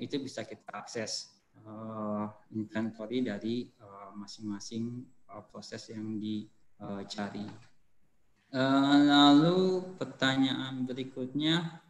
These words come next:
untuk data industri dari Bu Siska ya, Siska Yudi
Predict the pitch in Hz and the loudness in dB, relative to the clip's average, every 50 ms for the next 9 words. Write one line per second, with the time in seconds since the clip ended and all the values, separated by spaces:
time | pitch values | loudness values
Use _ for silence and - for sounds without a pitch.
0 | _ _ - 139 127 127 127 135 127 131 131 127 123 123 123 - - 156 156 151 | _ _ -8 -4 -4 -4 -4 -4 -6 -4 -2 0 0 -2 -2 -4 -4 -4 -4 -4
1 | - - - 139 135 127 127 127 127 123 123 - - 151 156 147 139 123 120 120 | -4 -6 -8 -6 -4 -2 -2 -2 -2 -4 -6 -10 -12 -8 -8 -6 -6 -4 -6 -4
2 | 117 120 120 117 120 120 117 120 - - - - - - 123 117 117 117 120 120 | -4 -4 -4 -4 -4 -4 -6 -8 -12 -16 -20 -20 -20 -16 -12 -6 -2 -2 0 0
3 | 120 117 117 - - - 123 120 123 - - - - 156 156 151 127 113 110 107 | -2 -4 -4 -6 -6 -4 -4 -4 -4 -6 -12 -8 -4 0 0 0 0 0 -2 -6
4 | 107 - - - 120 - - - 117 113 117 120 117 113 117 117 113 117 | -8 -12 -16 -16 -16 -14 -12 -10 -8 -6 -4 -4 -4 -4 -4 -4 -4 -6